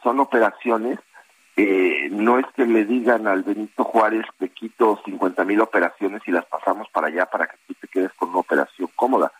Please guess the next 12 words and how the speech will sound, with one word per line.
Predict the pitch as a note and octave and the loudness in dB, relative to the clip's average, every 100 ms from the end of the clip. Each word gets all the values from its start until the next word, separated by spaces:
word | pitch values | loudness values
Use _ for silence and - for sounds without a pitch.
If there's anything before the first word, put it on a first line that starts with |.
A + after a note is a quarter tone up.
| _ _ _ _ _ | _ _ _ _ _
sino | G2 F2+ F2 - | -2 0 -2 0
que | F#2+ | 2
el, | F2 - | 4 4
el | F2 F2+ | 4 4
au-, | F#2+ - _ _ - | 2 -4 _ _ -6
el, | F#2 | -2
el | F#2+ F#2 | 0 0
servicio | - F#2+ C3 - - - | 0 -2 -2 -2 -2 0
que | C3 | 0
un | C3 | 2
aeropuerto | C3 G#2 - - A2+ - - | 2 0 -4 -2 -2 0 0
da | F2 G2 D3 | 2 2 0